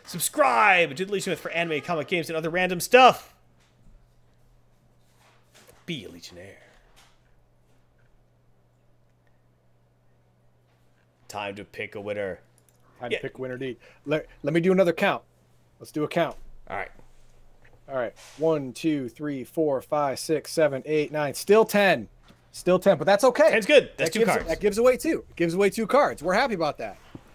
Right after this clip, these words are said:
Speaker 2: All right.
Speaker 1: Yeah,
Speaker 2: I'm gonna
Speaker 1: Jim
Speaker 2: close the entries. Oh.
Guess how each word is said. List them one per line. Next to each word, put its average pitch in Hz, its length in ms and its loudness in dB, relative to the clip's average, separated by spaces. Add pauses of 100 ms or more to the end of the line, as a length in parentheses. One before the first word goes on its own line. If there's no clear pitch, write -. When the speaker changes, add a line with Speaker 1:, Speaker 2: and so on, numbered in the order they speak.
(140)
Speaker 2:
All 151 80 -2
right. 180 220 -2 (880)
Speaker 1:
Yeah, 165 100 -2
Speaker 2:
I'm - 60 -8 (180)
gonna 247 140 4
Speaker 1:
Jim 311 80 0
Speaker 2:
close 196 220 0
the 196 100 0
entries. 160 520 -8 (200)
Oh. 151 100 -10